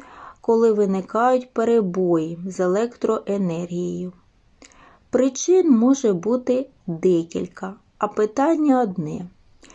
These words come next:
Що робити, коли раптом в будинку зникло світло? Насправді,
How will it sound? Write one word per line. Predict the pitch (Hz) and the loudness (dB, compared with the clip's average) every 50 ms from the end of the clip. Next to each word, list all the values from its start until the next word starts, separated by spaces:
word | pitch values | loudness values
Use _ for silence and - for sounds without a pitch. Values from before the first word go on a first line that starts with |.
| - _ | -20 _
Що | - - - - 262 247 220 196 | -14 -12 -6 -2 0 2 2 4
робити, | 185 180 160 143 139 190 233 277 320 339 339 - 285 277 285 277 277 | 2 2 0 0 0 2 4 4 4 2 2 2 2 2 0 -2 -2
коли | - 226 208 208 196 196 185 185 | 0 0 2 2 2 2 2 2
раптом | 185 185 180 175 175 - _ - 175 165 170 | 2 2 0 -2 -2 -4 _ -4 -2 -2 -4
в | 165 | -4
будинку | 165 165 165 147 135 170 220 254 269 302 269 - 240 220 | -4 -4 -4 -2 0 0 2 2 2 0 0 0 0 0
зникло | 202 185 175 165 156 165 202 220 220 - - 208 202 196 | 0 -2 -4 -6 -4 -4 -4 -4 -6 -6 -4 -4 -4 -4
світло? | 202 - - - 165 151 160 156 156 - - - 170 180 196 185 185 _ _ _ _ _ _ _ _ - - - - - - - - - - - - _ _ _ _ | -6 -10 -10 -10 -10 -10 -10 -10 -12 -12 -10 -10 -10 -8 -10 -12 -14 _ _ _ _ _ _ _ _ -20 -20 -20 -20 -20 -20 -20 -20 -20 -20 -20 -20 _ _ _ _
Насправді, | - 277 330 330 - - - 254 226 202 180 180 185 180 170 202 208 | 2 2 2 2 0 -4 -2 -2 0 0 0 -2 -2 -2 -4 -4 -4